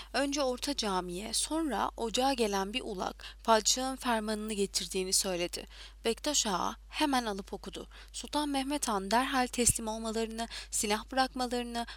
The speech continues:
halka zulmetmemelerini emrediyordu. Ağa usule göre fermanı Hümayun'u Yeniçeri'ye okuması gerekirken bunu sakladı. Askerler işin hepten kötüye gittiğini anlayınca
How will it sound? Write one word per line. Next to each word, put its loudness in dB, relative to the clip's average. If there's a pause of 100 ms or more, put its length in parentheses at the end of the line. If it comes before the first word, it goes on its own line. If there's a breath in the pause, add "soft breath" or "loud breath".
halka 2
zulmetmemelerini -2
emrediyordu. -4 (420 loud breath)
Ağa 4
usule 0
göre 2
fermanı 0
Hümayun'u -2
Yeniçeri'ye 0
okuması -2
gerekirken -2
bunu -4
sakladı. -2 (280 loud breath)
Askerler 2 (520)
işin 4
hepten 2
kötüye 2
gittiğini -2
anlayınca -2